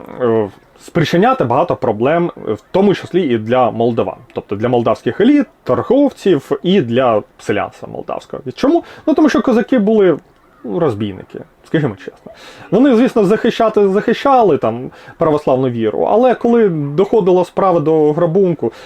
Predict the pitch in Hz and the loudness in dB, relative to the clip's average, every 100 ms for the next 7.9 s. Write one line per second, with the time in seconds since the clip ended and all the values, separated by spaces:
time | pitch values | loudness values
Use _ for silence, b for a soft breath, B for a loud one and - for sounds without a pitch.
0 | B 247 320 208 - 226 214 185 143 117 | B 2 4 2 0 2 4 4 4 2
1 | 143 190 - - 120 110 127 - 277 - | 2 0 -2 -4 0 0 0 -2 -2 -2
2 | - 226 185 160 - 151 127 123 110 117 | -2 0 0 -2 -2 0 0 -2 -2 -2
3 | 120 117 117 113 - - 285 - 202 175 | -2 0 0 -2 -6 -4 -2 -2 0 2
4 | 196 160 131 - 143 131 - - - B | 2 2 0 0 2 2 -2 -10 -14 B
5 | B 113 190 185 190 196 - 302 208 143 | B -2 2 4 4 2 2 2 4 2
6 | 123 190 214 269 - 247 254 233 - 127 | 2 0 0 0 0 0 2 0 -2 -2
7 | 175 233 165 - - - 156 156 214 | 2 2 0 -4 -6 -6 -10 -6 -6